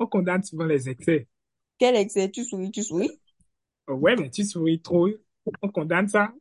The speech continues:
Speaker 1: Tu ne souris pas du tout. On condamne ça. Tu dois trouver le juste milieu. Dans toute chose, il faut de l'équilibre. <laughs>
Speaker 2: Ouais,
Speaker 1: Mais bon,
Speaker 2: ouais,
Speaker 1: je ne,
Speaker 2: bon, le
Speaker 1: je
Speaker 2: sourire,
Speaker 1: n'ai
Speaker 2: c'est pas... c'est pas comme si c'était...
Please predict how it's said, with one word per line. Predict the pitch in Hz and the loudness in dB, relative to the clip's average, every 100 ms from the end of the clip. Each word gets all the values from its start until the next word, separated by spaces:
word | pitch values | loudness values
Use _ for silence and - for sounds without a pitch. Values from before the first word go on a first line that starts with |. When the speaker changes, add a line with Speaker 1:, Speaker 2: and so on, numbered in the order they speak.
| _ | _
Speaker 1:
Tu | - 220 | -4 -4
ne | |
souris | - 180 180 202 | 0 2 4 2
pas | 214 214 - | 0 -2 -6
du | 156 139 | -12 -4
tout. | 208 254 370 | 0 2 0
On | 262 | -2
condamne | 262 185 196 220 | 0 2 4 2
ça. | 262 196 - | 2 0 0
Tu | - 226 | -4 0
dois | 175 170 180 - - _ - | 0 0 -2 -8 -20 _ 2
trouver | 202 170 | 4 4
le | |
juste | 147 185 | 2 2
milieu. | 202 180 160 | 4 6 4
Dans | 180 | 4
toute | - 294 | 6 6
chose, | - 285 269 | 6 6 6
il | - | 4
faut | 294 294 233 | 2 2 -2
de | 160 | -4
l'équilibre. | 165 165 196 214 185 - - - - - | -4 -2 0 0 0 -6 -16 -14 -16 0
<laughs> | 240 - - 196 - - - - - | 0 2 0 0 -2 -18 -20 -18 -16
Speaker 2:
Ouais, | 185 180 185 185 | -6 4 6 8
Speaker 1:
Mais | |
bon, | 196 170 | 6 4
Speaker 2:
ouais, | 135 | -2
Speaker 1:
je | 165 | -6
ne, | 170 170 | -2 -4
Speaker 2:
bon, | 180 | -4
le | 175 185 | -2 -2
Speaker 1:
je | |
Speaker 2:
sourire, | - - 208 165 | 0 -2 0 2
Speaker 1:
n'ai | |
Speaker 2:
c'est | 165 170 | 0 2
pas... | 190 202 190 190 214 _ _ 151 | 2 4 4 2 -4 _ _ -14
c'est | 170 - | -12 -4
pas | 233 | -2
comme | 247 | -2
si | - 302 | -4 -8
c'était... | 302 208 208 202 - | 2 4 4 2 -2